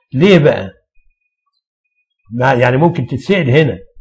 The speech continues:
ليه تستخدم الفريونات بكميات كبيرة؟ أولًا لرخص ثمنها، سهولة، سهولة إسالتها، يعني تحولها إلى سائل، من غاز إلى سائل، يعني بتتضغط،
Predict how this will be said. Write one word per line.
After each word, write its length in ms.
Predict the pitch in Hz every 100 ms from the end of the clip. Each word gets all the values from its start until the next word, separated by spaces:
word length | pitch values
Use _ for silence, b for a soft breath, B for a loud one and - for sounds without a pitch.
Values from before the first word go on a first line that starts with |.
| - - - 104
ليه 160 | 165 180
تستخدم 560 | 165 - 175 151 151
الفريونات 420 | 117 135 135 160
بكميات 560 | 143 135 - 127 147 127
كبيرة؟ 520 | 135 127 139 147 147 - _ _ 104
أولًا 300 | 110 151 160
لرخص 500 | 151 160 175 151 143
ثمنها، 480 | 156 180 196 208 - _ _ _ _ _ _ 156
سهولة، 480 | 131 160 214 196 - - -
سهولة 480 | 123 196 185 175 185
إسالتها، 600 | 160 165 143 170 170 - 90
يعني 240 | 98 113
تحولها 440 | 117 135 151 143
إلى 260 | 131 127 123
سائل، 420 | 123 156 - 92 - _ -
من 180 | 117
غاز 320 | 113 156 180 156
إلى 240 | 139 127
سائل، 300 | 131 113 95 _ _ -
يعني 240 | 104 120
بتتضغط، 540 | 117 127 123 160 110